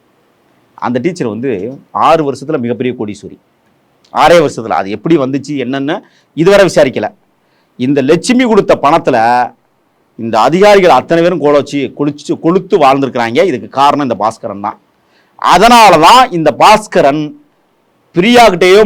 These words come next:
மார்ச்சிட்டோ போய் சொன்னா, உடனே அந்த வாத்தியார்களை, அந்த டீச்சர்களை வெளியில இடத்துக்கு அனுப்புறான். புரியுதுங்களா இப்ப எங்க வந்து நிக்குதுன்னு? இதையும் கண்டுகொள்ளவில்லை க-, கல்வித்துறை. இப்ப வ-, வருவோம் இப்ப விஷயத்துக்கு.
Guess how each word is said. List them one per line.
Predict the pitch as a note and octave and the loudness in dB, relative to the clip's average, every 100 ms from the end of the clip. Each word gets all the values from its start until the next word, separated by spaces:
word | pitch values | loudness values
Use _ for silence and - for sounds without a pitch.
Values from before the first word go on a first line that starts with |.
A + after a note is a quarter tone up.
| F3+ | 4
மார்ச்சிட்டோ | F3 E3 F#3 D#3+ | 2 2 -2 0
போய் | E3+ - | -2 -2
சொன்னா, | C#3 C#3 C3+ C#3+ - _ _ | -4 0 0 0 -4 _ _
உடனே | C3 F3 G#3 G3 A#3 B3 | 0 4 4 4 4 4
அந்த | F#3+ E3 | 4 4
வாத்தியார்களை, | F3+ - F#3+ D#3 F3+ G#3+ | 4 4 2 4 6 4
அந்த | F3 D#3 | 4 -2
டீச்சர்களை | F3+ F3 D#3 G#3 E3 | -4 -2 2 2 2
வெளியில | E3+ F#3 | 0 2
இடத்துக்கு | D3+ B2 A#2 | 0 -2 -4
அனுப்புறான். | A2 A#2 A#2 F#2+ _ _ _ _ _ _ _ _ _ _ _ _ _ _ _ - | -6 -6 -8 -8 _ _ _ _ _ _ _ _ _ _ _ _ _ _ _ -2
புரியுதுங்களா | G3+ G3 E3 | 0 2 2
இப்ப | C3+ C#3+ | 2 0
எங்க | E3 | 0
வந்து | D#3 C#3 | 0 -4
நிக்குதுன்னு? | C#3 C3+ E3 C#3 - _ _ _ _ _ _ _ _ - A#2 | -4 -4 -4 -4 -8 _ _ _ _ _ _ _ _ -10 -6
இதையும் | B2+ D3 D3 E3+ D#3+ | -2 0 -2 -4 -4
கண்டுகொள்ளவில்லை | A#2+ G#2 G2+ G2 F2 E2+ - | -6 -6 -10 -12 -12 -14 -12
க-, | F2+ D2 - | -10 -10 -10
கல்வித்துறை. | G2+ F#2+ - C#2 _ _ _ _ _ - | -12 -12 -16 -18 _ _ _ _ _ -8
இப்ப | B2+ B2+ D#3 | -8 -2 -2
வ-, | A2 G2+ | -2 -4
வருவோம் | A#2 C#3 C3 | -4 -4 -6
இப்ப | A#2+ G#2 G#2+ | -6 -6 -6
விஷயத்துக்கு. | C#3 C3 G2+ | -6 -6 -12